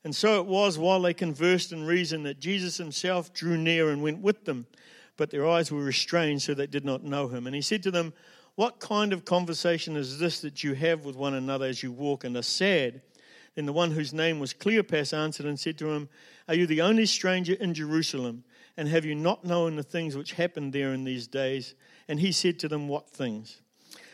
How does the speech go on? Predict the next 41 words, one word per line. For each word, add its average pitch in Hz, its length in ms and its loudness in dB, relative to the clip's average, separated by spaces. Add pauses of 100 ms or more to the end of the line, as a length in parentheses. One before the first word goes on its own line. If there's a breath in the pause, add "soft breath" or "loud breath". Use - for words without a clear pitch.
So - 160 0
they 180 140 2
said 233 280 2
to 226 100 6
him, 214 180 6
'The 190 100 0
things 254 460 4
concerning 220 760 2 (300 loud breath)
Jesus 202 520 2
of 165 100 -4
Nazareth, 151 540 0
who 160 100 -4
was 147 160 -4
a 131 60 -6
prophet, 190 480 -2
mighty 190 400 2
in 160 160 -4
deed 165 280 2
and 147 160 -2
word 151 280 -4
before 139 360 -8
God 131 400 2 (420 soft breath)
and 151 120 2
all 151 160 8
the 120 60 0
people. 127 480 -2 (560 loud breath)
And 139 120 -2
now 185 200 4
the 165 100 2
chief - 380 2
priests - 480 4 (480 soft breath)
and 165 160 0
our 143 100 2
rulers 170 480 4
delivered 180 340 2
him 175 120 0
to 160 100 -4
be 160 140 -2
condemned 180 480 0
to 160 80 -4
death 151 400 -2